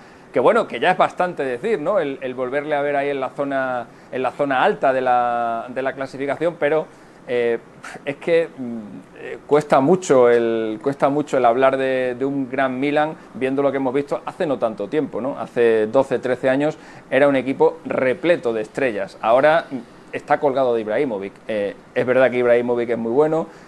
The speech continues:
es verdad que hace... Yo el par-, por el partido de hoy no lo puedo analizar porque todavía no lo he visto. Eh, yo te puedo analizar lo que he visto del Milan hasta el fin de semana pasado, y un equipo que vive colgado de,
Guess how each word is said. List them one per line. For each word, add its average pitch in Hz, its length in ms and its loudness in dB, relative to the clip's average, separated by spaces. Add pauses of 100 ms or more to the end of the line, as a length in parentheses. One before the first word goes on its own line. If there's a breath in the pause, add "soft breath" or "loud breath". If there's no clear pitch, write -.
es 131 100 -2
verdad 127 240 2
que 123 100 -2
hace... 127 260 -6
Yo 139 100 4
el 165 80 4
par-, 143 180 2
por 131 120 0
el 123 80 -2
partido 147 320 0
de 156 60 4
hoy 160 60 -2
no 151 80 0
lo 143 120 0
puedo 135 140 0
analizar 131 340 -2
porque 143 180 -2
todavía 123 220 -2
no 127 80 0
lo 117 80 0
he 110 40 -2
visto. 214 440 -2
Eh, 110 500 -6
yo 135 140 -6 (180)
te 131 100 -2
puedo 147 200 4
analizar 147 340 2
lo 131 140 -2
que 143 60 -4
he - 20 -2
visto 143 240 -4
del 131 120 -2
Milan 135 280 -2 (120)
hasta 120 380 0
el 120 100 2
fin 156 200 -4
de 151 80 0
semana 131 340 -2
pasado, 160 460 2 (540 loud breath)
y 135 80 0
un 175 100 2
equipo 170 340 2
que 139 180 -2 (120)
vive 165 340 -2
colgado 147 400 4
de, 131 360 -2